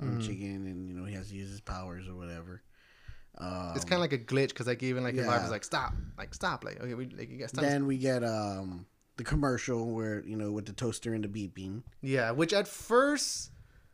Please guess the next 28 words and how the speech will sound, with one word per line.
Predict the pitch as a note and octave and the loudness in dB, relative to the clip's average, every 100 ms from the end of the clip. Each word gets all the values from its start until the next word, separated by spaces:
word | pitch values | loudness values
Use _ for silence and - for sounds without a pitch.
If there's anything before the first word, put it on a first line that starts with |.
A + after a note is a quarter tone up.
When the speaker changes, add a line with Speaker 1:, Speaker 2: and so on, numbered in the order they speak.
| - - | -20 -12
Speaker 2:
n-, | D#3 D#3 D3 - _ _ - | -6 -4 -6 -14 _ _ -10
peop-, | - G3 - | -4 -4 0
that | F3+ F#3 | 2 4
wasn't, | G3+ F#3+ G3+ | 4 4 2
like, | E3 C#3 - | 2 0 0
when | D3+ | 0
the | C#3 | 0
first | - G3 G#3 | -2 -2 -2
episodes | G3 G3+ | -4 -6
came | - G3+ | -4 -2
out, | G3 F#3+ - _ - | 0 -2 -12 _ -6
the | C#3 | -4
commercials, | E3 F#3 G#3 G#3+ - | -2 -2 0 -4 0
I | |
mean, | E3+ D#3+ - - _ _ _ | 2 0 -2 -20 _ _ _
uh, | - E3 - | -2 -2 0
for | E3 | 2
me, | G#3 | 4
it | A#3+ | 6
wasn't | G#3 G3 | 4 2
until | F#3+ F#3 | 2 2
I | |
got | D3+ D#3 C#3+ | 4 2 2
the | |
commercial | C#3 D3+ D3 C#3 | -4 -4 -4 -4
for | C3 B2 | -2 -2
episode | C3 C3 A#2+ | -2 -8 -6
two | - D3 E3+ | -2 0 -2